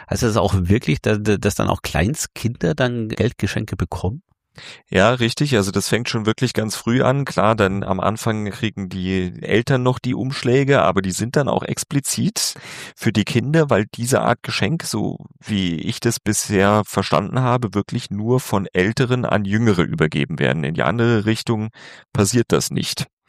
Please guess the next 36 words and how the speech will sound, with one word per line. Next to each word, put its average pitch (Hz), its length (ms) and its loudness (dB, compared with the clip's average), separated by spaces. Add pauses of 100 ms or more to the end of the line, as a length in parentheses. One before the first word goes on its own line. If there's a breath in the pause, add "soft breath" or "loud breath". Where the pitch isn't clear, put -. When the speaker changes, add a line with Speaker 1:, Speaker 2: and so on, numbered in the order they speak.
(520 loud breath)
Speaker 2:
Wobei 87 460 0
dieses 95 320 -2
Älter 101 340 0
und 90 140 -2
Jünger 113 240 0
ein 101 180 -2
bisschen 92 380 -4
weit 78 220 0
gefasst - 440 -2
ist, 104 140 -4
weil 90 100 4
es - 140 -2
ja 90 260 2
dann 92 180 0
teilweise 87 440 0
um 82 100 -6
das 87 140 -2
Verwandtschaftsverhältnis 120 1000 0
geht. 123 260 0 (520 loud breath)
Also 87 520 2
gar 87 180 2
nicht 104 120 -2
so 95 120 -2
sehr 90 200 2
um 87 80 -2
das 82 140 -2
genaue 87 480 2
Alter, 95 320 2
sondern 82 460 0
ja, 80 180 0
die - 160 -8
Verwandtschaftsverhältnisse. 98 1200 0
Und - 420 -6
da 64 120 2
ist - 140 -2
es, - 300 -2